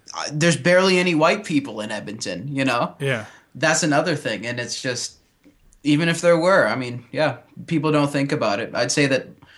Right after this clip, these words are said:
Speaker 1: the vast majority of people in Alberta are, are some different kind of race.
Speaker 2: Wh-, so what do you think? What do you, what, what do you think the hang-up is? What do you, what do you, what, what would you think from your,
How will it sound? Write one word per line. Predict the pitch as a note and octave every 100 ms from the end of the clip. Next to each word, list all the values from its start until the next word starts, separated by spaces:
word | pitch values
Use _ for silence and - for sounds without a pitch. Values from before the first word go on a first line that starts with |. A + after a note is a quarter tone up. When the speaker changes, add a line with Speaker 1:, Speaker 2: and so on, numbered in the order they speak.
| _ _ _
Speaker 1:
the | C3 D3
vast | D#3+ D3+ C#3+
majority | D#3+ C#3+ C3+ C3+ B2+
of | B2
people | D3 B2+ B2
in | A#2
Alberta | A2 G#2+ A2+ G#2+
are, | A2+ G#2+ G#2+ - _ _ _ _ - -
are | A2 G#2 - _ _ -
some | - D3 B2+
different | B2 - A#2
kind | A#2 G#2
of | G#2+
race. | G#2+ F#2+ - - -
Speaker 2:
Wh-, | D3 G3+ E3+
so | F3+
what | G3+ A3+
do |
you | A#3+
think? | D#3+ A2 -
What | F#3+
do | E3+
you, |
what, | E3+ G#3+ F#3
what | G3
do | A#3
you | G3+
think | G3 F#3
the |
hang-up | B2 F3 D3+ -
is? | A2+ G2+ - - - -
What | D#3
do |
you, | D#3+
what | E3
do | F3+
you, | C#3+
what, | D#3 D#3
what | - D#3+ D#3
would | E3+ E3 C3+
you | D#3+
think | C#3+ B2+ -
from | B2+ B2
your, | D3+ D3